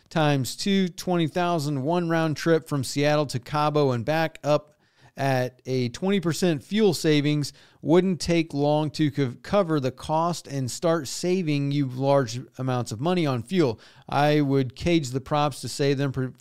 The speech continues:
from potential damage. Talking about Sharo props again and,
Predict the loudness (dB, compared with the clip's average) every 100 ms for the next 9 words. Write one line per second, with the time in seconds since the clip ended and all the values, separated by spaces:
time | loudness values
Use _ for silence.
0 | -2 0 0 -2 -6 -4 -6 -4 -4 0
1 | 0 0 -4 -10 -20 _ -2 0 0 2
2 | 2 0 -2 2 4 4 2 0 0 0
3 | -4 -2 0 0 -2 -6 -20 -6 -2 0
4 | 2 0 -2 -4 -10